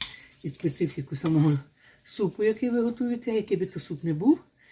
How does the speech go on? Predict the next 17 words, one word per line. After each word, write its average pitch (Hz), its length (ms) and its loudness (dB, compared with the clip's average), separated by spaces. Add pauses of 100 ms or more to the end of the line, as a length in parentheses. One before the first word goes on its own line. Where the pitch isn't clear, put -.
(260)
тому 175 160 0
що 135 180 -6
кожен 254 320 4
суп 147 240 -4
має 208 280 2
свій 185 240 -2
аромат. 156 360 0 (560)
А 165 60 -2
якщо 180 320 2
ми 196 140 0
додаємо 170 560 4
багато 156 460 -2
зелені, 170 500 4 (800)
ми 196 300 2
втрачаємо 190 720 2
той 208 260 2
неповторний, 185 720 -4